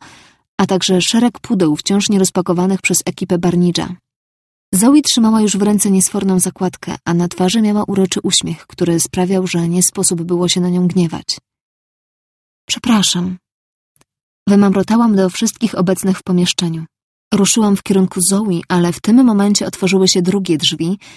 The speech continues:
i zanim zdążyłam zareagować, zderzyłam się z kimś dużym i masywnym. Mężczyzna trzymał w ręce teczkę pełną laminowanych kartek, które w jednej sekundzie rozsypały się na wszystkie strony.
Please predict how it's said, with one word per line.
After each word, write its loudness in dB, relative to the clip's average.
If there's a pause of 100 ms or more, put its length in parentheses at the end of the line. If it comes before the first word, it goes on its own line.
(380)
i 2
zanim 2
zdążyłam 2
zareagować, 0 (280)
zderzyłam 2
się -2
z -4
kimś 0
dużym -2
i 0
masywnym. 0 (680)
Mężczyzna 2
trzymał 2
w -4
ręce 0
teczkę -4
pełną 2
laminowanych 2
kartek, -4
które -4
w -6
jednej 2
sekundzie 0
rozsypały -4
się -2
na -2
wszystkie -4
strony. -6